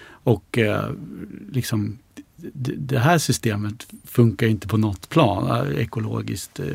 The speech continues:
ekono-, jämställdhetsmässigt eller på något plan. Så att det, nånt-, någonting måste ju ske. Där, där s-, ser jag liksom att, eh, mycket, mycket små be-, begränsad möjlighet till förändring, men som konstnär eller som formgivare och arkitekt så har man,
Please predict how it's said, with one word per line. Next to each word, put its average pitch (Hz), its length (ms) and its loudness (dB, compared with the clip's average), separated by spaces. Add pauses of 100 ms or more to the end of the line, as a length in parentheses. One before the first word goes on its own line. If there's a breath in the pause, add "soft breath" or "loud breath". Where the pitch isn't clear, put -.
(260)
ekono-, 113 520 -2
jämställdhetsmässigt 110 1120 -4
eller - 340 -6 (180)
på - 140 -6 (140)
något 113 220 -2
plan. 127 140 2
Så 123 100 0
att 120 60 0 (480 loud breath)
det, 165 100 2
nånt-, 156 600 8
någonting 147 360 10
måste 127 180 6
ju 120 40 0
ske. 135 220 10
Där, 127 280 4
där 165 340 4
s-, - 180 -8 (680 loud breath)
ser 135 380 8
jag 113 340 4
liksom 117 260 0
att, 107 280 -4
eh, 120 160 0 (360)
mycket, 196 520 10
mycket 139 220 10
små 165 680 8
be-, 107 180 0
begränsad 131 840 8
möjlighet 107 580 0
till 101 180 -2
förändring, 113 400 0
men 110 200 4
som 120 360 4
konstnär 123 500 4
eller 185 440 6
som 123 220 4
formgivare 120 480 -2
och 120 60 -6
arkitekt 117 360 -8
så 127 100 -6
har 107 100 -2
man, 101 200 -4